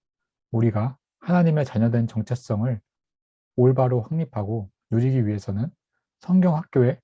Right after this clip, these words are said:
입학해야 합니다. 요한복음 사 장 이십이 절은 이렇게 말씀합니다. "너희는 알지 못하는 것을 예배하고 우리는 아는 것을 예배하노니 이는 구원이 유대인에게서 남이니라."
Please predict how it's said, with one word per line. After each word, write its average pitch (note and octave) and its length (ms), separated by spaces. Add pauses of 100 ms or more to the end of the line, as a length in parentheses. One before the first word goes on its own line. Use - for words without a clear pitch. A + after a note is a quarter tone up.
(220)
입학해야 B2+ 500
합니다. G2+ 440 (840)
요한복음 C#3 520
사 G#2 160
장 G#2+ 340
이십이 G#2 320
절은 G#2 300 (120)
이렇게 G3+ 260
말씀합니다. G2 800 (340)
"너희는 A2+ 460 (160)
알지 A#2+ 260
못하는 C3 420
것을 A#2 380
예배하고 G#2 640 (120)
우리는 A2 420
아는 A#2 300
것을 G#2+ 320
예배하노니 A2 800 (440)
이는 A#2+ 320
구원이 A2+ 500 (180)
유대인에게서 B2 800 (160)
남이니라." G2+ 680